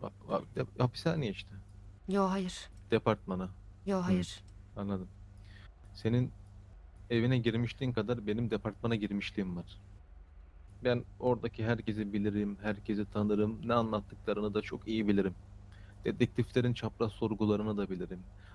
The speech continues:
Speaker 1: Nasıl ağız aradıklarını da bilirim. Seninle işbirliği yapıp yapmayacaklarını da ben sana ya-, benimle konuştuğun hareketlerinden anlayabilirim, konuşma tarzından.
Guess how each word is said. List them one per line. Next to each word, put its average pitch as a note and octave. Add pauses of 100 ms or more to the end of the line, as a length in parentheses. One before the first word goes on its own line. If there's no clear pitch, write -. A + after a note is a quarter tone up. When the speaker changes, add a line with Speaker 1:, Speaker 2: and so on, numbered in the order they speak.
Speaker 1:
Nasıl A2+
ağız G#2+
aradıklarını G#2+
da G2+
bilirim. F#2 (300)
Seninle A#2
işbirliği A2
yapıp -
yapmayacaklarını A2+
da A2
ben A#2
sana A2+
ya-, A2 (300)
benimle A#2
konuştuğun A2+
hareketlerinden B2+
anlayabilirim, A#2+
konuşma G2
tarzından. F#2+